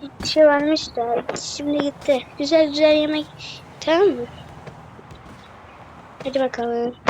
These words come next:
Bismillah. Hop. Oh.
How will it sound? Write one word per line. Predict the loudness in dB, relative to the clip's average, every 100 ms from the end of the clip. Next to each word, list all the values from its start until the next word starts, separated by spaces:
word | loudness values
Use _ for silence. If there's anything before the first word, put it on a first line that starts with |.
| -6 -8 -20 -20 -20 -20 -20 -20 -20 -16
Bismillah. | -12 -10 -10 -8 -8 -6 -4 -4 -8 -14 -20 -16 -12 -12 -14 -20 -20 -20 -20 -20 -20 -20 -20 -20 -14
Hop. | -8 -8 -8 -14 -12 -4 -4 -4 -8 -12 -14 -6 -2 0
Oh. | -2